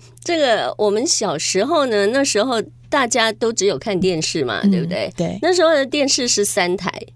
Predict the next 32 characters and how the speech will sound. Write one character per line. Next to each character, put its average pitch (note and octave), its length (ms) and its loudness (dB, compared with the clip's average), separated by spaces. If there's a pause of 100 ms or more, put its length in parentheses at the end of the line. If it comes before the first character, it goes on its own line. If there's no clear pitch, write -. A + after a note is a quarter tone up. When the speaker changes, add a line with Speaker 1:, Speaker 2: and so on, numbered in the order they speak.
(140)
Speaker 2:
嗯。 F#3 340 0
Speaker 1:
嗯， F3 260 -4 (120)
台 F#3+ 180 -2
视、 G#3+ 180 -2
中 G#3 220 0
视、 F#3+ 200 0
华 D3+ 260 -2
视， F#3 180 0
我 D3+ 140 0
们 E3 100 2
会 A3 160 2
说 G3+ 180 2
第 A3 220 -4
一 C4+ 80 0
台、 A3+ 180 -2
第 G3 160 0
二 F3 140 2
台、 F3 180 -2
第 E3 200 -2
三 G3 160 0
台。 E3+ 60 0
Speaker 2:
对， E3 40 -2
就 A#3+ 120 2
所 A#3 140 2
谓 A#3+ 60 6
的 C4 100 4
老 F3 160 2
三 G#3+ 260 2
台 D3+ 200 -4
的 D3+ 80 0
年 D3+ 260 2
代， D#3+ 240 2